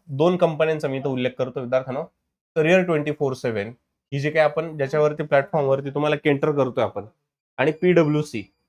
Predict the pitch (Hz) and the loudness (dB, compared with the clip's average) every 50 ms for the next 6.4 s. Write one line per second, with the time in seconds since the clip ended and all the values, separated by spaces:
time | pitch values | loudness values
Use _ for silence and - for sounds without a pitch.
0 | _ - 127 139 - - 160 156 - - - 165 143 139 147 147 147 147 147 151 | _ -2 -2 0 0 0 -2 -2 0 -2 -2 0 0 -2 0 2 0 0 0 -2
1 | 151 143 139 143 151 156 156 175 160 156 147 143 139 151 151 151 139 123 143 _ | -2 -2 -2 -2 -4 -4 -2 -2 -2 -4 -4 -2 -2 -2 -2 -2 -4 -4 -6 _
2 | _ _ _ _ _ _ _ _ _ - 117 120 139 139 151 156 151 - - 139 | _ _ _ _ _ _ _ _ _ -4 0 2 2 2 2 -2 -4 0 0 0
3 | 139 143 147 147 147 147 147 147 151 151 151 151 147 143 147 147 143 143 143 143 | 2 2 0 0 2 0 -2 0 2 2 2 2 0 -2 -2 -2 0 0 -2 -2
4 | - 160 135 117 113 98 92 - _ _ _ _ _ - - 131 127 143 135 135 | 2 2 2 2 0 -6 -8 -8 _ _ _ _ _ 0 0 0 2 2 2 2
5 | 139 135 131 123 139 139 131 131 131 131 120 - 131 - 139 127 131 127 - 131 | 2 2 0 2 2 2 4 4 2 0 -2 -2 -2 0 -2 -4 -4 -4 -4 -2
6 | 123 120 123 127 117 - 107 | -2 0 0 -2 -2 -2 -6